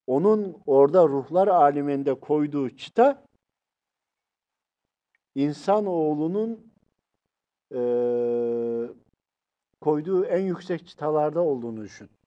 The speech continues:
İnsanoğlu onun o yapmak istediğine engel olarak gördü. <clears throat> Anladınız mı? Yani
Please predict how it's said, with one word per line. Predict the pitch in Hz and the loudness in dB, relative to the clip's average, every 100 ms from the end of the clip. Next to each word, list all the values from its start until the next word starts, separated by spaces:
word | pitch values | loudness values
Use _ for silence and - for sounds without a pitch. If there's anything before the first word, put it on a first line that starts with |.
| _ _ _ _ _ | _ _ _ _ _
İnsanoğlu | 143 139 180 175 175 165 220 | -8 -2 0 0 -2 -2 -4
onun | 185 156 202 208 214 _ _ _ _ | -2 -2 0 -4 -8 _ _ _ _
o | 147 175 160 - _ | -2 0 0 -4 _
yapmak | 151 151 151 185 175 | 0 0 0 -6 -6
istediğine | 160 - 160 143 170 | -12 -10 -8 -6 -6
engel | 214 220 156 147 180 214 | -6 -6 -6 0 2 2
olarak | 175 147 160 180 185 | 2 2 2 0 -2
gördü. | 143 117 92 95 _ _ _ _ _ _ _ _ _ 269 - _ _ - | 0 -2 -6 -18 _ _ _ _ _ _ _ _ _ -20 -20 _ _ -6
<clears throat> | - - - - - _ - _ - - - _ _ _ | -4 -4 -8 -16 -20 _ -20 _ -20 -20 -20 _ _ _
Anladınız | 123 143 214 285 170 | -4 -2 0 -2 -4
mı? | 120 | -6
Yani | 113 156 180 | 0 0 0